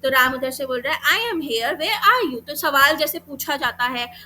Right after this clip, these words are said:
उस तरीके से जवाब जैसे दिया जाता है, बिल्कुल वैसे पढ़ के दिखाएगी बच्चों को, ठीक है। फिर स्टेप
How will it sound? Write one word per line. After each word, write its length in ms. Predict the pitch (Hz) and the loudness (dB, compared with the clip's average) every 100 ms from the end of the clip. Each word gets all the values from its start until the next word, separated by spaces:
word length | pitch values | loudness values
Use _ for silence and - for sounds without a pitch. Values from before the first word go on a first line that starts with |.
| - | -10
उस 160 | 320 | -6
तरीके 320 | 349 277 269 269 | 0 0 -2 -6
से 100 | 262 | -6
जवाब 360 | 254 254 277 | 0 2 2
जैसे 200 | 254 254 | 0 -8
दिया 280 | 247 269 262 | -8 -6 -4
जाता 220 | 302 - | -2 -4
है, 60 | 330 | -4
बिल्कुल 240 | 359 370 | -4 -2
वैसे 220 | 370 294 403 | -2 -2 -4
पढ़ 240 | - 330 | -2 -2
के 140 | 359 | -2
दिखाएगी 460 | 277 262 262 202 208 | -8 -6 -4 -2 -4
बच्चों 300 | 208 - 214 | -10 -12 -16
को, 160 | - 196 - - - | -16 -20 -20 -20 -12
ठीक 140 | 339 370 | -10 -6
है। 100 | 370 - - | -8 -10 -8
फिर 160 | 381 403 | -2 -2
स्टेप 400 | - 330 320 | -2 0 -2